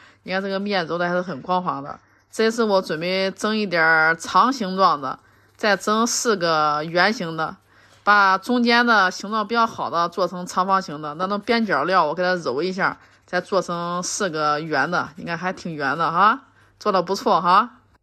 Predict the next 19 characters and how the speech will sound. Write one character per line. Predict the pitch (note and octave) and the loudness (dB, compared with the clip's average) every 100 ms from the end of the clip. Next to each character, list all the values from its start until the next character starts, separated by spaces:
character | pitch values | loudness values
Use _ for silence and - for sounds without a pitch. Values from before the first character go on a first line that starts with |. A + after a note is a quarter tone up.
| _ _ _ - | _ _ _ -14
现 | - A#3 | 0 2
在 | G#3+ | 4
拿 | G3 | 4
到 | G#3 A3 | 4 2
这 | A3+ | -2
个 | G3+ | -2
蒸 | - A3+ | 0 2
笼 | G#3+ A3 | 2 0
里 | F#3+ C3+ | -2 -4
面， | D3 D#3+ - - | -6 -8 -12 -4
第 | A3+ | 0
一 | A3+ | 0
层 | A#3 E3+ E3+ | 0 0 0
放 | F3 G3+ | 2 2
这 | F#3+ G3+ | 2 0
四 | - G#3 | -2 -2
个 | E3+ | -2
圆 | E3 D3+ D#3+ | -2 -2 0
的， | F3+ | 0